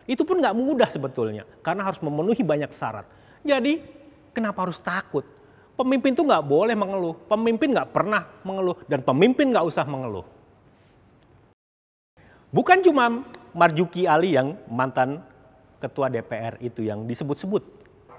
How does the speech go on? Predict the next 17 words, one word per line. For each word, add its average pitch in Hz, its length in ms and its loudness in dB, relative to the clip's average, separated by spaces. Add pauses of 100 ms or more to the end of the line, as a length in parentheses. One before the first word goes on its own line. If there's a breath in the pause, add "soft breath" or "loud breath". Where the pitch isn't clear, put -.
(140)
Kepala 214 240 4
Kantor 214 320 4
Staf - 240 2
Presiden, 143 560 0
Muldoko, 143 720 -2
namanya 196 400 0
juga 180 280 0
disebut-sebut. 147 600 -6 (880 soft breath)
Ia 160 400 0 (400)
dianggap 143 480 -4
ada 127 400 -2
memiliki 139 480 -4
saham 202 560 -6
untuk 147 320 -8
upaya 139 320 -2
kudeta 120 400 -4
ini. 101 320 -10